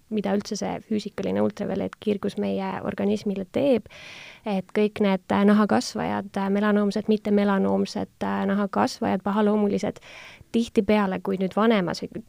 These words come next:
just ilmnevadki sellises vanemas keskeas ja, ja, ja ütleme seal viiskümmend pluss, kuuskümmend pluss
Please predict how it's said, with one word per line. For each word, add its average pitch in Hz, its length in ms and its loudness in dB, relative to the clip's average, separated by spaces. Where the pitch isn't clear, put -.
just 226 280 -2
ilmnevadki 202 560 4
sellises 196 360 -2
vanemas 214 420 4
keskeas - 580 -2
ja, 196 300 4
ja, 196 220 0
ja 196 180 0
ütleme 196 320 0
seal 190 240 -4
viiskümmend 202 400 0
pluss, 202 160 -2
kuuskümmend 208 460 0
pluss - 240 -2